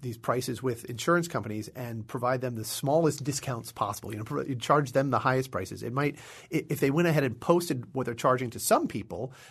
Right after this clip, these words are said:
that might, uh, make it harder for them in negotiations with insurance companies or what have you to get the, the highest prices possible.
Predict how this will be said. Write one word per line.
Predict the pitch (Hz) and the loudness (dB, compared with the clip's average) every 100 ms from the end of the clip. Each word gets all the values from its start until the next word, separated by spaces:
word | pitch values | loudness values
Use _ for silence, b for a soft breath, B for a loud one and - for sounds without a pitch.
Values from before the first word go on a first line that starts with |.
| B | B
that | 135 143 | 0 0
might, | 160 135 151 170 170 - b b _ _ _ _ | 0 2 4 4 2 -6 b b _ _ _ _
uh, | 131 - | -4 -2
make | 139 135 | -2 -2
it | 110 | -2
harder | - 185 180 | 4 6 6
for | - 120 | 2 -2
them | 101 87 95 - | -4 -8 -10 -8
in | 127 113 | -6 -6
negotiations | 127 139 143 139 131 127 117 120 117 | -4 0 0 0 0 0 0 -4 -6
with | 113 113 110 - - | -4 -4 -6 -16 -12
insurance | 117 - 135 135 | -8 0 0 0
companies | - 131 110 107 104 98 | -2 -4 -4 -6 -8 -8
or | |
what | 98 87 | -6 -4
have | 95 92 | -4 -4
you | 90 90 B B | -6 -10 B B
to | 123 | -2
get | 113 104 - | 0 -2 -4
the, | 113 104 | -6 -6
the | - 98 | -6 -2
highest | 113 107 - | -2 -2 -4
prices | 95 95 - | -6 -6 -8
possible. | 87 82 82 85 | -8 -8 -8 -14